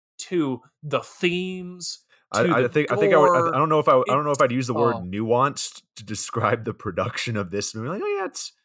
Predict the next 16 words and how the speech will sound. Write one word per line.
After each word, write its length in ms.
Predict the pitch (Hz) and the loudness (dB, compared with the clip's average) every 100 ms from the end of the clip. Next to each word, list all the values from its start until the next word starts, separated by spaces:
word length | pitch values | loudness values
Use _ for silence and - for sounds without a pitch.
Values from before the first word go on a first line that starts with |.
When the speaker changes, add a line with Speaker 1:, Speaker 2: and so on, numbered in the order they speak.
| - | -6
Speaker 2:
it's 80 | 202 | 4
Speaker 1:
No, 220 | 202 175 | 6 6
that, 60 | 208 | 6
Speaker 2:
different. 460 | 170 180 175 190 | 4 4 0 -2
Speaker 1:
that, 60 | 196 | -4
okay, 200 | 180 160 | -2 -2
yeah, 160 | 160 175 | 0 2
that's 160 | 151 - | 0 0
fair. 260 | 139 117 - | -2 -2 -4
That's 160 | 143 127 | -12 -6
fair. 220 | 127 110 | -4 -4
That's 280 | - 160 - | -2 -4 0
fair. 240 | 139 107 - - | -2 -4 -12 -4
The, 160 | 156 196 | 0 0
the 200 | 180 190 | 0 -2
intensity 800 | 170 127 185 202 - 139 107 - | -2 -4 -6 -6 -6 -8 -10 -12